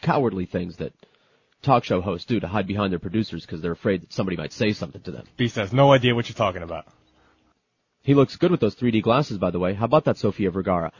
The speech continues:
Speaker 1: That is the most popular tourist attraction inside this building, by the way, is the three D Sofia Vergara poster that we have in that room.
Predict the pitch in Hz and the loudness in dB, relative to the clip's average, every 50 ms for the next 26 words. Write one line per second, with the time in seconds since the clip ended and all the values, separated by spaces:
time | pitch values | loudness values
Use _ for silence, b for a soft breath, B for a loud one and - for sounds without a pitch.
0 | b b b b 143 170 175 165 143 151 151 143 139 143 139 131 - - - 160 | b b b b 4 6 6 4 2 2 0 4 6 4 4 4 0 0 0 2
1 | 170 - 190 170 165 156 143 - 151 156 160 156 - - 131 - - 139 131 135 | 2 2 0 0 0 -2 -2 -2 -2 0 0 0 -2 -4 -8 -2 0 0 0 0
2 | - - 120 117 120 - - 117 113 113 110 - - - 117 107 107 101 87 90 | -2 -4 -4 -4 -4 0 0 0 0 0 -2 -6 0 0 0 0 0 -2 -2 -2
3 | 87 87 92 90 90 90 107 110 b b b b b b b - 131 123 110 - | -2 -2 0 0 0 -2 -2 -4 b b b b b b b 2 2 2 4 2
4 | 123 110 - _ - 151 151 160 170 143 143 143 147 - 135 110 - 127 120 117 | 0 0 0 _ -2 2 2 2 0 0 -2 -2 -2 0 -2 -2 0 2 0 0
5 | 104 113 104 90 107 101 101 95 - - 92 90 90 - 104 92 - - 98 92 | 0 0 0 2 2 2 2 0 0 -2 -4 -4 -2 -4 -6 -8 -6 -4 -4 -2
6 | 98 95 90 95 92 87 85 73 87 92 82 71 64 | 0 0 0 0 -2 -4 -4 -4 -4 -4 -4 -6 -8